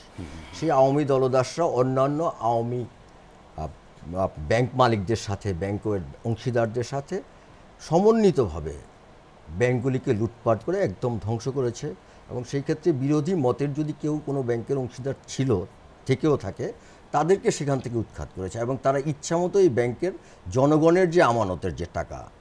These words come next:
Speaker 1: হুম।
Speaker 2: সে ইচ্ছামতো তারা সেই ব্যাংকগুলির সে টাকা লুটপাট করে, মানে, ঋণের নামে তুলে নিয়ে গেছে এবং
Speaker 1: হুম।
Speaker 2: সে টাকার একটা বড় অংশ বাংলাদেশ থেকে বিদেশে পাচার হয়ে গেছে।
Speaker 1: প্রধানমন্ত্রীর উচিত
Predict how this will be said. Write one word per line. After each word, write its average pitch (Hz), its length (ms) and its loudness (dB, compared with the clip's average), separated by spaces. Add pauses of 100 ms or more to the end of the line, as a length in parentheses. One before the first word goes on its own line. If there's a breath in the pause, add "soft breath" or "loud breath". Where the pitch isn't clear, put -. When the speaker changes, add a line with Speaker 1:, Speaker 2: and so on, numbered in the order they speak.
Speaker 1:
হুম। 92 220 -8
Speaker 2:
সে 180 340 0
ইচ্ছামতো 135 560 -2
তারা 123 200 0
সেই 135 160 -4
ব্যাংকগুলির 110 480 -2 (300 soft breath)
সে - 120 -10
টাকা 117 360 -4 (340)
লুটপাট 107 380 -2
করে, 107 220 0 (100)
মানে, 87 340 -6 (640)
ঋণের 135 240 4
নামে 120 220 0
তুলে 127 240 0
নিয়ে 127 220 -2
গেছে 127 240 -4 (340 soft breath)
এবং 143 80 -4
Speaker 1:
হুম। 175 100 -2
Speaker 2:
সে 156 160 0
টাকার 160 240 2
একটা 156 140 2
বড় 135 340 4
অংশ 139 360 2
বাংলাদেশ 104 460 -2
থেকে 95 160 -12
বিদেশে 90 420 -8
পাচার 98 260 -4
হয়ে 69 240 -12
গেছে। - 160 -16 (200)
Speaker 1:
প্রধানমন্ত্রীর 208 880 4 (680)
উচিত 127 320 4